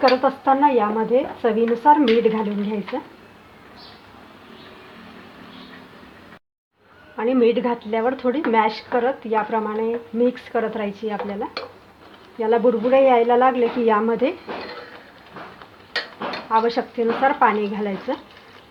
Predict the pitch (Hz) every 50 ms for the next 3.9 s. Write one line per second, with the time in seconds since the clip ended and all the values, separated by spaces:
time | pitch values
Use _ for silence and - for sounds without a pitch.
0 | - - - 220 214 - 233 233 226 220 226 226 226 226 226 233 226 208 - -
1 | - - - - - - - - - - - - - - - - 233 220 - 240
2 | 196 233 208 208 208 - - - 277 262 302 302 247 240 - - 226 208 208 202
3 | 208 202 202 202 196 180 208 220 - 226 208 196 196 202 - - 240 262